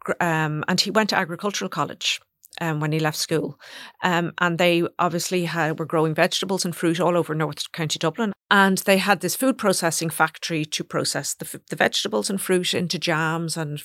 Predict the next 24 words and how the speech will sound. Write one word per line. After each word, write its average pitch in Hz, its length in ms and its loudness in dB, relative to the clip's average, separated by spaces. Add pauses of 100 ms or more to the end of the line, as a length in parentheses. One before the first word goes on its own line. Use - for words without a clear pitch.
that 151 180 -6
kind 156 240 -6
of 151 60 -16
thing. 156 260 -6 (540)
So 226 180 4
his 220 180 2
expertise 185 800 2
was 165 180 0
in 151 280 -2
mar-, 151 200 0
market 151 340 -4
gardening. 151 460 -2 (460)
Um, 160 560 0
and 190 220 4
then 202 400 4 (220)
Patrick 233 340 0
Butterley 160 400 0
bought 156 460 2 (180)
a 156 580 0 (120)
pub 220 200 4
license, 175 520 0
a 156 40 -4
bar 165 220 0
license, - 560 -2